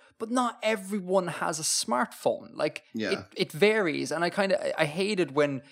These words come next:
Speaker 1: it's just this ubiquitous, everyone has the same level of tech
Speaker 2: Mm.
Speaker 1: everywhere because it's the future.
Speaker 2: I
Speaker 1: Um,
Speaker 2: like it in Star Trek because that's kind of the gist of it, is that they, they've solved so many of those problems, and Earth is a really great place now because they've,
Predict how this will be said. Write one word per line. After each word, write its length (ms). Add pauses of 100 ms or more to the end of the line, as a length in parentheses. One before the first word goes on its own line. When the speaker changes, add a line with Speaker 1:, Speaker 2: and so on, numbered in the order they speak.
(160)
Speaker 1:
it's 160
just 200
this 220
ubiquitous, 760
everyone 420
has 140
the 60
same 400
level 300
of 120
tech 340
Speaker 2:
Mm. 60 (160)
Speaker 1:
everywhere 680
because 400
it's 260
the 300
future. 600 (560)
Speaker 2:
I 260
Speaker 1:
Um, 60
Speaker 2:
like 200
it 80
in 120
Star 340
Trek 260
because 200
that's 160
kind 180
of 60
the 80
gist 280
of 80
it, 120
is 60
that 120
they, 140
they've 280
solved 560
so 220
many 140
of 80
those 160
problems, 440
and 140
Earth 220
is 100
a 60
really 360
great 300
place 320
now 160
because 240
they've, 320